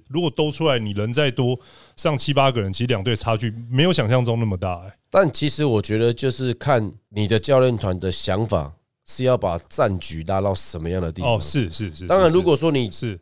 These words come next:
Speaker 2: 今天的一个，一个实力是能够四比零的话，当然四比零，当然基本上你的用人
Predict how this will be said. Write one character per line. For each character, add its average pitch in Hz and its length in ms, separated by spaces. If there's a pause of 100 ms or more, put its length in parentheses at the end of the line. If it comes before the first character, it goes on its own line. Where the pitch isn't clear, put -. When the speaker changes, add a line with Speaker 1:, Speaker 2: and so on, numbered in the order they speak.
Speaker 2:
今 147 140
天 165 140
的 151 120
一 156 60
个， 139 160 (140)
一 143 100
个 135 100
实 120 220
力 127 140
是 127 180
能 117 180
够 117 220
四 123 240
比 92 140
零 82 80
的 90 80
话， 98 100
当 107 140
然 92 100
四 117 160
比 90 140
零， 82 220
当 107 160
然 95 100
基 104 140
本 95 80
上 101 120
你 87 80
的 82 100
用 104 220
人 82 160